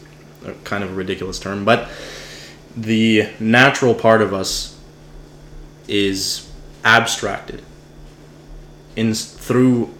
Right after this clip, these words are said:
our perception of it. And that is the result that we get in morality and in culture and in really any sort of collective ideas that we agree on. Now, the sacred text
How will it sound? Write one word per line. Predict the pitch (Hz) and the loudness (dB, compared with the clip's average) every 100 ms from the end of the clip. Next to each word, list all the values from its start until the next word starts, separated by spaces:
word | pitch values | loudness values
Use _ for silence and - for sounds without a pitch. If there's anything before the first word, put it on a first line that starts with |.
| - | 0
our | 110 | 2
perception | 107 110 - 117 - 107 | 2 -2 0 -2 -2 -6
of | 95 - | -6 -6
it. | - - - - - - - - - - - - | -10 -14 -20 -20 -20 -20 -20 -20 -20 -20 -20 -10
And | 107 107 | -4 4
that | 113 117 | 6 6
is | 113 - | 4 0
the | 107 | -2
result | 104 104 101 | 0 0 -2
that | 104 | -4
we | 104 | -4
get | 104 101 98 | -2 -2 -2
in | 101 | -4
morality | 98 104 101 101 98 101 95 | -2 0 0 0 -4 -6 -6
and | 98 | -6
in | 98 | -6
culture | 98 98 98 - 98 98 | -6 -8 -8 -8 -10 -10
and | 65 98 98 | -10 -10 -8
in | 98 95 95 92 - - - - - - - - - - - - | -8 -8 -8 -12 -16 -20 -20 -20 -20 -20 -20 -20 -20 -20 -18 -4
really | 113 120 117 | 0 2 2
any | 113 120 | 2 0
sort | 113 113 107 | 0 0 0
of | 98 92 - - - - - - - - - | -2 -4 -12 -14 -16 -20 -20 -20 -20 -20 -10
collective | - 113 113 - 107 | -2 2 2 0 -2
ideas | 101 101 104 98 | -2 -2 -4 -4
that | 104 | -6
we | 98 98 | -4 -6
agree | 98 107 101 | -6 -6 -6
on. | - - - - - - - - - - - - | -8 -14 -20 -20 -20 -20 -20 -20 -20 -20 -20 -14
Now, | - 107 107 110 - - - - - - - - - - - - - - - - - - | -4 0 0 -2 -6 -20 -20 -20 -20 -20 -20 -20 -20 -20 -20 -20 -20 -20 -20 -20 -20 -16
the | 117 113 | -8 -2
sacred | - 147 151 151 113 | 0 2 2 2 0
text | - 123 - - - | 2 0 2 -6 -6